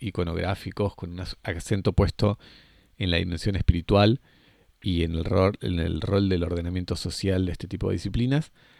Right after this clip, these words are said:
La exposición, sobre todo, me parece que ese es su fuerte, avanza sobre las representaciones y la circulación en el imaginario, eh, del guerrero asiático en la cultura popular contemporánea. Y por cultura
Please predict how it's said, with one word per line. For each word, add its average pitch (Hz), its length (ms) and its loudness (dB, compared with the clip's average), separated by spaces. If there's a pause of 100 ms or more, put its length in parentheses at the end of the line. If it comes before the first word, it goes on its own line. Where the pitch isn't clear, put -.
(320)
La - 80 0
exposición, 127 680 4 (300)
sobre 90 400 -2
todo, 107 580 6 (360)
me 92 120 -6
parece 87 240 -2
que 87 60 -6
ese - 140 -4
es 87 80 -6
su 80 100 -6
fuerte, 113 640 4 (160)
avanza 104 480 2
sobre 107 340 2
las 98 160 0
representaciones 95 800 -2
y - 60 -4
la 85 80 -2
circulación 95 640 -4
en 95 180 -2
el 85 120 -2
imaginario, 92 680 0 (1120)
eh, 87 640 0
del 123 180 8
guerrero 135 280 10
asiático 131 680 4
en 104 160 -2
la 98 100 0
cultura 110 520 2 (300)
popular 98 260 4
contemporánea. 85 720 0 (1160)
Y 117 80 -2
por 92 160 4
cultura 90 360 2